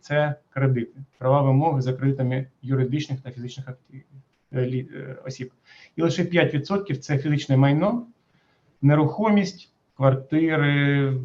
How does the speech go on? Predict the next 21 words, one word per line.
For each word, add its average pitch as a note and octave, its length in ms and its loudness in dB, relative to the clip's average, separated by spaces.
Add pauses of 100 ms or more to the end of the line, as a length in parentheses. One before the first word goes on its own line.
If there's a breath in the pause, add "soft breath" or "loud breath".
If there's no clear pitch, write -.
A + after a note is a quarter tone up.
(200)
паркомісця, C#3 1300 2
відділення C#3 560 0
банків, C3+ 720 0
офіси C#3 840 -2 (160)
тощо. C3 440 -6 (840 soft breath)
Та, E3+ 460 4 (100)
е, - 80 -20 (320)
автомобілі, B2+ 1160 0
рухоме C3 380 -2
майно A#2+ 400 -2 (1160)
в - 60 -20
тому B2 220 -2
числі. B2+ 420 -8 (760 soft breath)
І D3+ 80 0
незважаючи D#3+ 720 4
на D3+ 120 4
те, D3+ 260 0
що C3+ 500 0
більшу C3 580 -2
частину C3 760 -4
переважно, B2 600 0